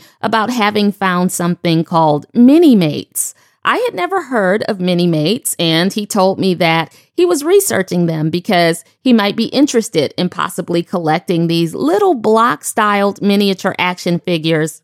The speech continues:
that are about two inches tall. And Mini Mates have all these easily swappable parts, and so he has started to collect Mini Mates.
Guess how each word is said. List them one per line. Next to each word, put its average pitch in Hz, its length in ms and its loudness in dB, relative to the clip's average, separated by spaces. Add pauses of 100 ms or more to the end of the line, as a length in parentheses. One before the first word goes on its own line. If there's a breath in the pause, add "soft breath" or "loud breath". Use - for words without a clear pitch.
(100)
that 508 120 0 (120)
are 403 80 2
about 196 440 0
two - 280 -6
inches 180 400 -4
tall. 147 500 -4 (260)
And 220 200 0
Mini 277 240 2
Mates 208 340 -2
have 180 300 0
all 196 260 2
these 190 360 -2
easily 208 500 2
swappable 185 680 -2
parts, 170 540 -2 (240 soft breath)
and 208 180 0
so 190 260 2
he 220 240 -2
has 196 100 2
started 165 540 -2
to 160 260 -2
collect 165 460 -2
Mini 440 260 4
Mates. 151 500 -2